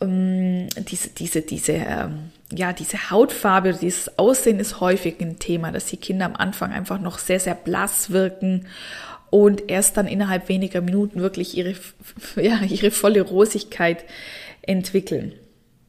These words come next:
Es ist einfach so, dass, äh, die Hebammen und die Ärzte die Kinder sehr stark dann beobachten werden, wenn die volle Punktzahl noch nicht erreicht ist. Also, das betrifft die meisten Kinder, um dann, falls nötig, wirklich sehr schnell reagieren zu können.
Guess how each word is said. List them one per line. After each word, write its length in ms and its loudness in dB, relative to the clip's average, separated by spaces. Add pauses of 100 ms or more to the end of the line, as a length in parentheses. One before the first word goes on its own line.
(1040)
Es 160 6
ist 20 6
einfach 320 6
so, 320 8 (140)
dass, 300 4 (100)
äh, 340 0
die 80 -6
Hebammen 460 4
und 140 -2
die 60 0
Ärzte 340 -2
die 100 -6
Kinder 300 -2
sehr 240 0
stark 440 0
dann 160 -6
beobachten 640 2
werden, 260 4
wenn 140 2
die 80 0
volle 320 2
Punktzahl 520 -2
noch 80 -4
nicht 200 -6
erreicht 360 2
ist. 180 -4
Also, 220 0
das 160 -6
betrifft 400 -8
die 60 -4
meisten 600 0 (340)
Kinder, 360 2
um 160 -2
dann, 180 -2
falls 440 0
nötig, 360 -2
wirklich 240 -4
sehr 160 2
schnell 240 0
reagieren 540 2
zu 140 -4
können. 480 0